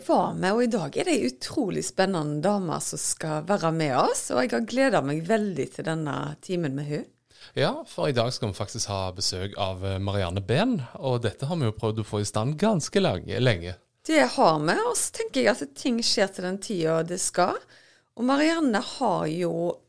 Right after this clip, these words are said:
Speaker 1: mye erfaring innen det alternativet i hermetegn. Jeg mener jo at det ikke er alternativ, det er helt naturlig. Og jeg gleder meg bare veldig til å høre hennes perspektiver på spiritualitet.
Speaker 2: Ja, og hennes bakgrunn er jo alt ifra terapeut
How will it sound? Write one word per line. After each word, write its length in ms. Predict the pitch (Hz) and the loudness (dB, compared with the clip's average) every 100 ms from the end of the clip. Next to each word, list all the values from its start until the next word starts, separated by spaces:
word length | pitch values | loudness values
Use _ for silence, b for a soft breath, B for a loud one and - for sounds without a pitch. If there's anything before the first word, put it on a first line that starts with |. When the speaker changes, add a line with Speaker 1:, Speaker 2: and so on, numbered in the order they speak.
| - | -20
Speaker 1:
mye 500 | 190 233 269 202 180 | -16 -6 -6 -4 -4
erfaring 680 | - 160 208 151 139 143 160 | -4 -2 2 2 2 -4 -4
innen 500 | 196 175 151 151 147 | -4 -4 -4 -4 -4
det 220 | 147 143 - | -4 -6 -8
alternativet 1000 | 165 - - 156 143 - - 143 156 160 | -12 -10 -8 -6 -4 -6 -6 -6 -4 -4
i 160 | 151 156 | -2 -4
hermetegn. 580 | 175 170 139 - 165 262 | -2 -2 -2 -2 -2 0
Jeg 120 | 190 | 0
mener 200 | 185 180 | -2 -2
jo 80 | 147 | -4
at 80 | - | -6
det 80 | |
ikke 160 | - - 156 | -8 -4 -2
er 240 | 147 - - | 0 -2 -4
alternativ, 720 | - - 170 139 135 202 269 | -6 -2 -2 0 0 0 2
det 100 | 208 | 4
er 40 | 196 | 4
helt 220 | 202 - | 2 -4
naturlig. 520 | 165 165 170 160 220 480 - B B B B B - | -8 -4 -2 2 4 2 -2 B B B B B -4
Og 280 | 208 208 | 2 4
jeg 200 | 202 208 | 2 0
gleder 360 | 190 220 214 214 | 0 4 4 4
meg 200 | 160 156 | -2 0
bare 680 | 180 175 165 165 151 156 156 | 4 2 2 0 0 0 -2
veldig 340 | 214 208 180 - | 0 0 0 -4
til 100 | 151 | -8
å 60 | |
høre 240 | 196 190 147 | -8 -6 -8
hennes 460 | 180 180 160 165 - | -6 -6 -4 -6 -8
perspektiver 880 | 170 - 165 165 - 170 139 156 160 | -10 -10 -8 -10 -6 -6 -4 -8 -10
på 220 | - 160 160 | -10 -6 -4
spiritualitet. 920 | - - - - 403 392 - - - _ - | -6 -6 -4 -2 -2 -2 -4 -6 -20 _ -4
Speaker 2:
Ja, 240 | 131 277 - _ _ - | -2 -2 -8 _ _ -6
og 100 | 113 | -2
hennes 240 | 113 120 | 0 0
bakgrunn 480 | 131 107 95 113 143 | 2 2 2 2 0
er 220 | 85 90 | -2 -2
jo 160 | 110 117 | -2 -2
alt 340 | - 107 - | -4 -6 -8
ifra 380 | - 104 - 95 | -8 -8 -6 -6
terapeut 800 | - - 98 - 98 208 - - | -4 -6 -4 -4 -2 -2 -4 -12